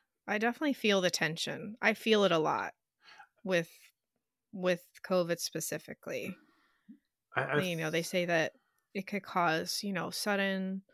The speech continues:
Speaker 1: sudden hearing loss. I'm like, "Oh, well, I already have hearing loss. Is it gonna make my hearing loss worse?" Like, I don't know. All these things.
Speaker 2: I, I do struggle sometimes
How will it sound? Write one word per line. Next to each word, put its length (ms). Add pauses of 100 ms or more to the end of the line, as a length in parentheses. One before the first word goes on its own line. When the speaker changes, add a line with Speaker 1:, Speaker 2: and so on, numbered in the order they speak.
(280)
Speaker 1:
sudden 360
hearing 380
loss. 320
I'm 140
like, 220
"Oh, 380
well, 500
I 340
already 140
have 240
hearing 280
loss. 240
Is 60
it 100
gonna 140
make 160
my 80
hearing 240
loss 260
worse?" 580
Like, 360 (1500)
I 100
don't 160
know. 240 (460)
All 180
these 240
things. 560 (1080)
Speaker 2:
I, 60
I 20
do 240
struggle 340
sometimes 760